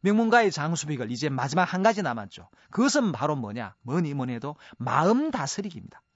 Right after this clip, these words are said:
사실 조선시대의 장수한 선비들은 모두 마음 건강의 달인이자 자기 절제의 도사였다고 보면 됩니다. 그러니까 억울하게 그냥 당장으로 몰려서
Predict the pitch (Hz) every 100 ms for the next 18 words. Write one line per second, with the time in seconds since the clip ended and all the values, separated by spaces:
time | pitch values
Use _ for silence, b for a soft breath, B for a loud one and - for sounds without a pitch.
0 | _ - - 143 233 240 B B - 180
1 | 196 226 277 269 196 117 139 170 196 190
2 | 165 208 185 147 123 104 120 170 190 -
3 | B B 123 135 190 277 311 208 208 208
4 | 208 196 - 123 143 170 135 143 143 B
5 | B - 151 185 254 240 202 196 220 208
6 | 151 117 131 - 165 156 139 127 123 98
7 | 90 92 104 - b b 349 349 240 262
8 | 208 b b 339 349 359 269 147 131 -
9 | - 170 240 277 - 143 180 196 220 214
10 | 190 135 143 190 220